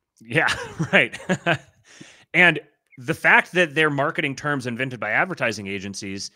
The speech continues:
is actually, like, a, a, a verification of their validity, because successful advertising agencies have to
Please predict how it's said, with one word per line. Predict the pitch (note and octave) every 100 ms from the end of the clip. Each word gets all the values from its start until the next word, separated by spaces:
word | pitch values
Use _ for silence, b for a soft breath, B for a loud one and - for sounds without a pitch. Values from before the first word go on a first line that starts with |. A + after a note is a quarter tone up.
| b b _
is | E3+ E3
actually, | E3+ - F3+ D#3+ C#3+
like, | C3 B2 A2 - _
a, | D3+ A#2+ A2 -
a, | C#3+ A2+ G#2 G2+
a | B2 A2
verification | F#2 F2 C3+ C#3 - - C#3+ C3+ C3
of | G#2+
their | A#2
validity, | G#2 F2 A#2 A#2 - _ _ _ _ _ _ - -
because | A#2+ D3 C3 G#2 - - _ _ _ -
successful | E3+ - G3 - F3+
advertising | D3 E3+ E3+ F3 F#3 E3
agencies | D#3+ E3 F3 F#3 G3 -
have | D#3 D#3+
to | -